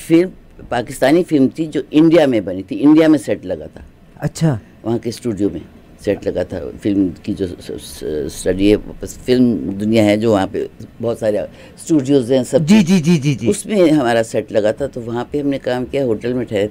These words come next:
Speaker 1: थे हम लोग सारे artist। और, अ, उसके बाद, अ, हम ऑस्ट्रेलिया गए थे, ऑस्ट्रेलिया में कुछ काम था,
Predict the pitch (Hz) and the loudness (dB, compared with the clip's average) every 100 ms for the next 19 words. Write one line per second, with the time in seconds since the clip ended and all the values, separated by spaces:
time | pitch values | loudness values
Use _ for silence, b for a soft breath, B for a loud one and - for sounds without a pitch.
0 | 135 139 139 139 - 104 107 95 95 123 | -2 -2 -2 -4 -6 -2 0 0 -2 -8
1 | - B B B B B B - 113 110 | -10 B B B B B B 0 2 4
2 | 110 101 92 - 113 107 110 107 107 107 | 4 4 0 -4 -2 0 0 2 2 2
3 | 104 104 - 110 110 104 98 107 120 117 | 0 -4 -4 -4 -2 -4 0 0 0 -4
4 | 117 107 104 - 98 98 110 117 120 - | -6 -6 -6 -6 -4 0 0 -2 -6 -4
5 | 107 113 110 113 | -4 -2 -4 -10